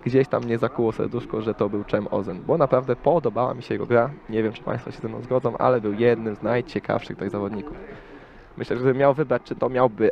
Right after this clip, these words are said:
odpaść mi się, ale córkę, czy Czem Ozen, to chyba państwo wiedzą, na kogo bym zagłosował.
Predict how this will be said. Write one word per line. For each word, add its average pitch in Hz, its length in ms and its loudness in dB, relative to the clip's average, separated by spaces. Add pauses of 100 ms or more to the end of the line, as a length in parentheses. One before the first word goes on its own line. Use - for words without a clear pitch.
odpaść 139 440 2
mi 131 160 -6
się, - 140 4
ale 110 180 2
córkę, - 520 -2 (760)
czy - 240 -2 (100)
Czem - 240 2
Ozen, 135 260 2
to 127 140 -2
chyba - 200 -4
państwo - 320 -4
wiedzą, 58 320 -2
na 50 120 -12
kogo - 240 -8
bym 64 120 -12
zagłosował. - 360 -6